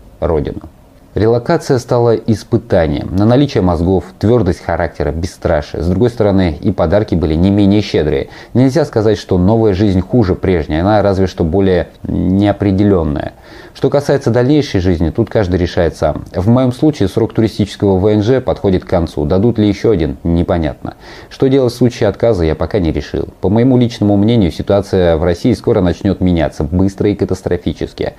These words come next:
Совсем не в сторону улучшения. Вот только даже при таком раскладе мы готовы вернуться домой, ведь в новых условиях потребуются люди, способные заново строить и возрождать республику. Помогать соседней. В Татарстане у меня родственники живут.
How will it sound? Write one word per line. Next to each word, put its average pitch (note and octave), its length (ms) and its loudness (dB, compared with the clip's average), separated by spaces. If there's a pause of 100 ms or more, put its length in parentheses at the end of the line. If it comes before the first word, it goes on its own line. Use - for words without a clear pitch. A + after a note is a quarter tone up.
Совсем G#2 380 -2
не D2+ 80 -2
в D2+ 40 -6
сторону D2+ 320 -2
улучшения. - 640 -4 (100)
Вот F#2+ 160 -4
только B2+ 200 0
даже A2 260 0
при A2 160 0
таком A2+ 340 0
раскладе G2 460 0
мы G#2+ 180 2
готовы F#2 520 0
вернуться F2 420 0
домой, F2 320 0
ведь D#2 180 -2
в D#2+ 100 0
новых A2+ 320 2
условиях G#2 420 0
потребуются F2+ 580 0
люди, G2+ 320 2
способные F#2+ 600 -2 (280)
заново G2+ 400 2
строить G#2+ 500 0
и A2 140 2
возрождать F#2 600 2
республику. E2+ 680 -4 (240)
Помогать F#2 400 0
соседней. E2 680 -2
В - 40 -20
Татарстане F2+ 520 0
у D#2+ 60 0
меня D#2+ 360 0
родственники D#2 500 -4
живут. D2 260 -8